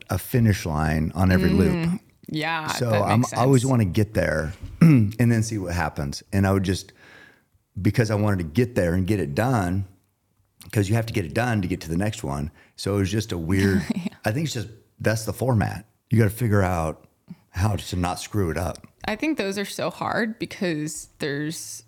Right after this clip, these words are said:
Speaker 2: you know, you're not just trying to get to one finish line, you're trying to get to as many as you can, an unforeseen amount of, and for people who are listening who don't know these types of races,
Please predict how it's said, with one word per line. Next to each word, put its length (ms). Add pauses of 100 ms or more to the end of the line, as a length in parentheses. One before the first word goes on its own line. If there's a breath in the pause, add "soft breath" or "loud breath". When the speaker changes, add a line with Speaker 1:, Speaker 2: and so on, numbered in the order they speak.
Speaker 2:
you 160
know, 120
you're 140
not 220
just 220
trying 180
to 80
get 140
to 100
one 240
finish 300
line, 280
you're 120
trying 260
to 80
get 200
to 360
as 160
many 320
as 100
you 80
can, 600 (100)
an 280 (420)
unforeseen 1300
amount 560
of, 440
and 140
for 100
people 280
who 80
are 120
listening 320
who 80
don't 220
know 160
these 200
types 240
of 60
races, 480